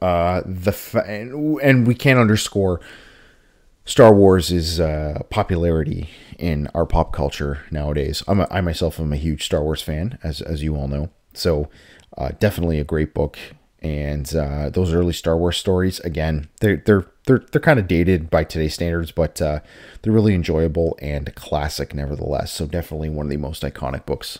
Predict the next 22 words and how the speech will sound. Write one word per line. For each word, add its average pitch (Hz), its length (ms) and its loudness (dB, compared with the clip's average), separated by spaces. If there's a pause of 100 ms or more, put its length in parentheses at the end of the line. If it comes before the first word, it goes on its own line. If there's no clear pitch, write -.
of 73 80 -6
all - 140 -6
time. - 360 -8 (1500)
Green 165 220 8
Lantern, 156 320 4
Green 123 240 6
Arrow 120 220 8
number 107 180 4
seventy-six. - 960 2
This 113 160 -2
is 117 80 2
the 95 80 4
famous 117 460 2
Black 92 480 4
Skins 95 600 0
issue. 92 320 0
Now, 85 120 2
Green 120 240 2
Lantern, 170 340 2
Green 104 240 4
Arrow, 90 540 4
um, 87 260 2